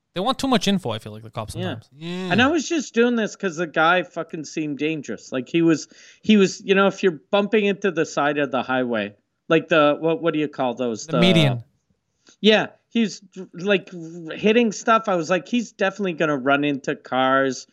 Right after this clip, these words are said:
Speaker 3: Yeah.
Speaker 2: or hit parked cars."
Speaker 1: Yeah, it's not a, it's not a personal vendetta. I'm trying to save
Speaker 2: Yeah.
Speaker 1: lives here.
Speaker 3: Yeah, yeah, yeah. No, that,
Speaker 2: Yeah.
Speaker 3: that's fine. Uh, but last time I, me, last time I got fucked over heavy for trying to do the right thing, I tried to bring a coworker home from work at,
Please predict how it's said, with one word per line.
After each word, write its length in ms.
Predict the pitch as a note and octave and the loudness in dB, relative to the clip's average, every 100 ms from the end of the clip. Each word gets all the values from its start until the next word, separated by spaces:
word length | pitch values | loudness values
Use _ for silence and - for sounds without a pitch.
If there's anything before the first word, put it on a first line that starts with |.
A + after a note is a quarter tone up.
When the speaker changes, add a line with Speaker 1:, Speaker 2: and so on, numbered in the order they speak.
| _ | _
Speaker 3:
Yeah. 160 | A#2 B2 | -10 -2
Speaker 2:
or 140 | D3 | -2
hit 320 | C3 E3+ E3 _ - | 0 -2 -4 _ -2
parked 320 | D3 C3 - | -2 -2 -6
cars." 560 | B2 A#2+ A#2+ A#2+ - _ _ _ - | -6 -4 -4 -6 -10 _ _ _ -6
Speaker 1:
Yeah, 220 | F3 A3+ | 0 2
it's 160 | F3 - | 2 2
not 120 | A3+ | 4
a, 100 | A3+ | 4
it's 120 | E3 | 4
not 120 | - G#3+ | 4 4
a 20 | |
personal 340 | - F#3 F3+ | 4 2 2
vendetta. 500 | D3 C#3 C#3 E3 B2+ | 2 2 4 4 4
I'm 120 | A#2+ | 0
trying 160 | C#3 E3 | 0 0
to 20 | |
save 460 | C3+ - D3 D#3+ C#3+ | -2 -4 0 2 2
Speaker 2:
Yeah. 40 | |
Speaker 1:
lives 280 | C3 D3+ A#2+ | 2 2 0
here. 120 | A#2 | -2
Speaker 3:
Yeah, 100 | F3 | 0
yeah, 320 | F#3+ F3+ E3+ D#3 | 2 4 4 2
yeah. 40 | |
No, 180 | C#3+ E3+ | 2 2
that, 160 | D#3 E3 | 4 4
Speaker 2:
Yeah. 60 | D3 | 4
Speaker 3:
that's 260 | D#3 D3 | 2 -2
fine. 300 | - D3 B2+ - - _ _ - | -4 -2 -2 -8 -20 _ _ -6
Uh, 180 | C3+ B2+ | -6 -4
but 140 | C3 | -4
last 300 | C#3 C#3+ F3+ | 0 2 2
time 140 | A3 G#3 | 0 -2
I, 120 | C#3+ | -2
me, 320 | C3 C#3 F3+ D#3+ | -2 0 2 2
last 280 | C#3 D#3+ | 2 2
time 120 | F3 D#3+ | 0 -4
I 60 | |
got 140 | C3+ A2+ | -2 -4
fucked 340 | - C#3+ - | -6 -8 -2
over 300 | D3 B2+ B2 | -2 -2 -4
heavy 600 | F#2+ - A#2 B2+ F3+ A3 F3 | -6 -6 -6 -4 -6 -8 -14
for 120 | - | -12
trying 200 | A#2 C3 | -6 -2
to 60 | B2+ | -2
do 80 | B2+ | -4
the 80 | A#2 | -4
right 140 | A#2+ | -6
thing, 180 | D3 E3+ | -6 -6
I 60 | C3 | -6
tried 180 | - D3+ | -4 -6
to 60 | |
bring 160 | C#3 D#3 | -6 -6
a 40 | A#2 | -6
coworker 540 | - D3 D#3 - B2 | -2 0 0 -2 -4
home 340 | F#2 C3 F3 E3+ | -2 -4 -6 -12
from 240 | - A2 | -8 -6
work 280 | A2+ D3 E3 | -4 -4 -6
at, 120 | G#2+ | -12